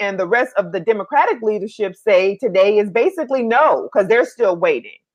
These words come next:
I don't know what there is to wait on, but I do know this, that if you do care, you need to call your congressman and make, and, and say that, "You know what?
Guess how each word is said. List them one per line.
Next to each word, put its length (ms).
I 120
don't 120
know 100
what 160
there 200
is 160
to 80
wait 400
on, 260
but 140
I 120
do 260
know 180
this, 460
that 220
if 100
you 200
do 260
care, 540
you 160
need 160
to 80
call 320
your 180
congressman 920
and 200
make, 240
and, 240
and 200
say 300
that, 280
"You 100
know 140
what? 260